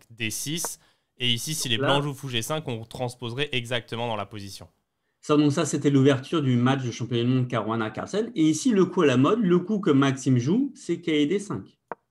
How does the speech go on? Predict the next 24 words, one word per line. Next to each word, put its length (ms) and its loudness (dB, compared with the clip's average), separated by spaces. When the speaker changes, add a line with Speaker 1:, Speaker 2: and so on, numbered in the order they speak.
Speaker 2:
Rappelez-vous, 480 -4
il 100 2
a 80 2
joué 140 -4
ça 180 -4
contre 200 -4
Guiri, 360 -4
par 140 -6
exemple, 260 -8
au, 380 -8
au 100 -8
candidat. 540 -6
Speaker 1:
Le 80 -20
coup 120 -12
qui 80 -4
a 40 4
été 260 -2
mis 200 -4
à 100 0
la 100 -2
mode 240 -6
dans 140 -6
le 100 -6
match 300 -8